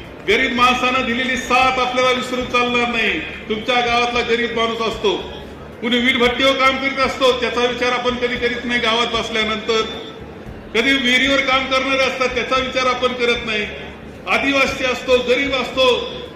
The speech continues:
तो घटक सुद्धा मोठ्या संख्येनं असतो. तो ज्यावेळेस उभा राहतो, त्यावेळेस क्रांती झाल्याशिवाय राहत नाही.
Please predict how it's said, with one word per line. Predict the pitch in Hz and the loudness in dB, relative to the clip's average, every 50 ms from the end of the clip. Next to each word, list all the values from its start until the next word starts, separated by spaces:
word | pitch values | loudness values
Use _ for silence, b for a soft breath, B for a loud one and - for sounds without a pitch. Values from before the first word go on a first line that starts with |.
| - - - | -10 -2 2
तो | 233 254 277 277 | 4 6 6 6
घटक | - 220 226 233 262 247 - - | 4 2 2 2 0 0 0 -2
सुद्धा | 247 - 254 247 | -2 0 2 2
मोठ्या | 233 226 233 240 233 - 285 294 262 | 2 2 0 0 0 2 2 0 2
संख्येनं | 277 254 240 240 240 - 302 311 302 294 | 2 0 0 0 0 0 0 2 2 4
असतो. | 277 262 - 233 233 254 262 294 302 294 - - - - - - - - - - - - - - - - | 4 2 2 0 2 2 4 4 4 2 0 -2 -6 -8 -10 -10 -12 -14 -14 -14 -14 -14 -14 -6 0 2
तो | 208 233 262 269 269 262 254 | 4 6 6 6 4 4 4
ज्यावेळेस | 247 247 247 247 254 247 247 247 | 4 4 6 6 4 4 2 0
उभा | 233 220 233 233 | 2 2 4 4
राहतो, | 240 240 233 233 233 226 233 254 269 294 302 294 - - - - - | 4 4 4 4 4 4 4 4 6 6 6 6 4 2 -2 -2 -2
त्यावेळेस | 226 233 240 240 233 - - | 2 2 2 2 2 0 0
क्रांती | 233 233 233 233 233 233 269 | 2 4 4 4 2 0 2
झाल्याशिवाय | 254 226 226 233 233 214 226 233 226 226 220 | 2 4 4 4 4 2 2 2 2 4 4
राहत | 220 214 214 208 - - | 4 2 2 0 -2 -2
नाही. | 208 208 202 190 170 151 | 0 0 2 2 0 0